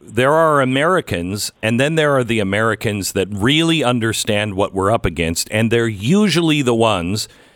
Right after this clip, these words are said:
that have come from a communist country, a communist China, Vietnam, or anywhere, uh, in the, uh, former Soviet Union.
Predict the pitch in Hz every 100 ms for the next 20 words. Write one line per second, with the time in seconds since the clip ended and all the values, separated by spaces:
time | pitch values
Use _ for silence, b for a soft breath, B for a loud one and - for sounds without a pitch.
0 | b 107 113 101 - 135 135 135 - 120
1 | 107 98 127 131 143 131 120 - - 139
2 | 131 135 131 120 - - 107 - 127 135
3 | 117 107 - - 147 139 139 120 120 b
4 | b b b - 87 117 139 127 120 120
5 | 120 117 113 113 - 107 101 95 95 90
6 | 92 - - - 135 170 143 117 110 107
7 | 95 - 107 101 110 110 104 101 98 90
8 | 90 87 - 131 117 104 - 107 98 95
9 | 80 98 101 82 64